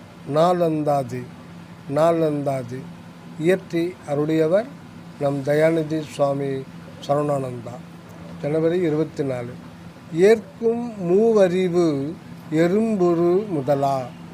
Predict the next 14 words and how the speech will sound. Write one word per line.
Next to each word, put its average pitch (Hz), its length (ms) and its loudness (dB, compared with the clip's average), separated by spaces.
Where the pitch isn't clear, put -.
ஏற்கும் 208 800 2
மூவறிவு 175 880 2
எறும்புரு 185 960 4
முதலா. 135 460 -4
ஈரறிவு 240 460 6
அனுபவம் 185 680 4
நிரம்பிய 165 720 4
ஆன்மாவுக்கு 160 920 0
பின்னர் 170 380 4
மூன்றாம் 226 640 2
அறிவு 160 600 0
வளர்ச்சி 170 440 2
பெற 151 280 2
வேண்டி 156 500 -2